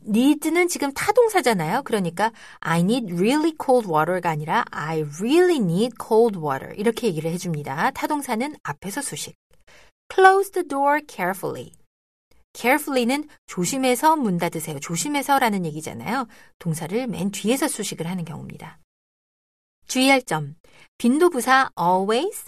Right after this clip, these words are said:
often, sometimes는 일반적으로, 어, 그 일반적인 부사와 위치가 다릅니다.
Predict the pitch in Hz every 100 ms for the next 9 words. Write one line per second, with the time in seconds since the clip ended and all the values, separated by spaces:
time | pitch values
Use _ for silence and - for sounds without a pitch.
0 | - 170 170 262 359 403 214 214 208 233
1 | 233 226 214 240 254 - - - 202 240
2 | 320 285 220 170 160 196 165 135 - -
3 | - 170 156 151 156 - - 170 160 226
4 | 262 359 370 381 320 269 208 233 220 226
5 | 190 196 - 294 277 - 220 208 156 151
6 | 151